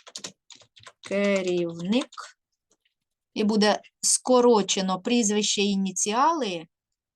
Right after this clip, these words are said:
а це означає, ну, давайте там п'ятдесят поставимо на всякий випадок. І що ми ще? Кабінет, в якому ви сидите. Кабінет. Так, для кабінета який тип?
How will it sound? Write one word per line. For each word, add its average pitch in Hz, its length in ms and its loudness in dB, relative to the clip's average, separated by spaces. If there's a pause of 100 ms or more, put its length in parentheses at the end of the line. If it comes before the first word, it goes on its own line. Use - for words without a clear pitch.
(140)
а 196 140 -2
це 247 260 -2
означає, 214 760 -4
ну, 196 100 -8
давайте 262 380 -4
там 170 180 -16
п'ятдесят 190 640 -6
поставимо 160 520 -10
на 170 80 -10
всякий 170 340 -6
випадок. 170 400 -8 (1400)
І 302 420 6 (260)
що - 240 0
ми 208 180 4
ще? 311 380 2 (760)
Кабінет, 269 480 0
в - 20 -4
якому 180 340 -4
ви 175 100 -2
сидите. 170 420 -6 (1300)
Кабінет. 214 1040 -6 (1800)
Так, 208 360 2 (320)
для 233 280 4
кабінета 269 560 4
який 240 360 2
тип? 196 220 -4